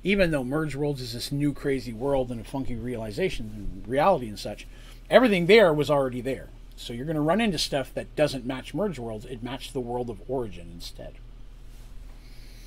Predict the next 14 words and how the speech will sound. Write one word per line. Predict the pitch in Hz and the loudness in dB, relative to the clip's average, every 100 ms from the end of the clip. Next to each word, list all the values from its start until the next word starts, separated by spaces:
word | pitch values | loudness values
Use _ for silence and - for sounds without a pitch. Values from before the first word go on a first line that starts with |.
| - - - - - - - - - - - - - - - - - - - - - - - - - - | -10 -12 -16 -16 -10 -8 -8 -10 -14 -18 -18 -18 -12 -10 -10 -12 -16 -16 -16 -16 -18 -18 -14 -10 -10 -4
They | 151 | 0
manage | 180 208 170 | 4 4 2
to | 151 | -2
get | 156 - | -2 -4
the | |
door | - 131 123 | -4 -2 -2
open. | 123 - - | -4 -8 -8
Now, | 175 | -6
when | 139 | -2
they | 147 | 0
do, | 143 320 294 202 | 6 8 10 8
they | 160 170 | 6 0
hear | 190 262 | 2 2
it | - | 2